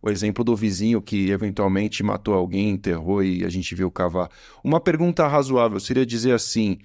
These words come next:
é, você convive com os seus vizinhos? Você pode falar se todos os seus, e de repente você, né, levando pro universo corporativo, ao invés de apontar um líder que eventualmente tenha cometido algo assim, esse líder a-, age de alguma maneira diferente? Aquele líder age, tipo, de repente você distribui perguntas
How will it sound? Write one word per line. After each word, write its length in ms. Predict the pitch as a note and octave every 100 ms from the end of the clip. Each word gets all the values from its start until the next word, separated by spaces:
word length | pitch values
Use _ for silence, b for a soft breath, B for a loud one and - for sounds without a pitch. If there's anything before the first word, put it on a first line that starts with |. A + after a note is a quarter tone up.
| b b b _
é, 460 | A2 G#2+ G#2+ G2 -
você 280 | F3 A3+ B3
convive 540 | - D#3 A2 E3 C3 G#2
com 180 | G2+
os 100 | F#2+
seus 240 | - A2 F2
vizinhos? 640 | F2 E2 F#2+ C3 A2 F#2+
Você 180 | C3+ A3
pode 200 | - F#3
falar 160 | D3+ C#3
se 100 | B2+
todos 560 | - F3+ G3 B2 A#2
os 180 | G#2+ -
seus, 240 | A#2 G#2
e 60 | G2+
de 100 | A2
repente 300 | A2 C#3+ B2+
você, 340 | B2 - C#3+ B B B
né, 180 | C3 C#3+
levando 400 | - A#2 A#2 B2+
pro 100 | B2
universo 280 | A#2+ B2 -
corporativo, 500 | A#2 B2 A2 - G2+
ao 80 | G#2+
invés 240 | G#2 A#2+
de 80 | B2+
apontar 540 | B2 B2 G#2 A2 C3
um 120 | B2+
líder 320 | G#2+ A#2+ A2 G2
que 120 | A2
eventualmente 600 | G#2+ G2+ G#2 G#2 G#2+ -
tenha 360 | A2+ G#2+ G2 - b _
cometido 540 | A#2 A2+ G#2 A#2 A2
algo 140 | G#2+ G#2
assim, 300 | - B2 B2+ _
esse 280 | E4+ C4+ G#3
líder 320 | F3+ E3 B2
a-, 180 | G2+ F#2+
age 400 | - G#2+ F2+ E2+
de 80 | F2
alguma 260 | F#2 F#2 F2+
maneira 200 | F2+ E2+
diferente? 300 | - - -
Aquele 360 | F#3 A#3+ G#3+ C3
líder 340 | B2 G2+ F#2+
age, 260 | G2+ G#2+ G#2+
tipo, 260 | - -
de 120 | A#2+
repente 280 | B2+ D3+ C#3+
você 280 | - B2+ C3
distribui 640 | B2 D#3+ - C#3+ B2 C3
perguntas 680 | C3 B2+ A2 A2 G2 F#2+ -